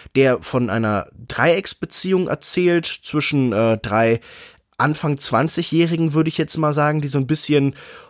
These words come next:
orientierungslos rumgehen. Einmal der namenlose Erzähler, dann sein Mitbewohner Shizuo und, äh, eine Frau namens Sachiko, die in demselben Buchladen, wieder ein Vergleich,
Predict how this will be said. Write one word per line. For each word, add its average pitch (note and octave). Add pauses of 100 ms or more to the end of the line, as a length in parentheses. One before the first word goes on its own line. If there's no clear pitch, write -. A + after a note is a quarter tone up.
(380)
orientierungslos D#3+
rumgehen. D3+ (380)
Einmal C#3
der B2
namenlose C3
Erzähler, F3+
dann C#3+
sein A#2
Mitbewohner C3
Shizuo F#3 (360)
und, E3
äh, C#3
eine B2
Frau C3+
namens B2+
Sachiko, F3 (400)
die C3+ (100)
in C#3
demselben A#2+
Buchladen, F#3
wieder D#3+
ein F3+
Vergleich, E3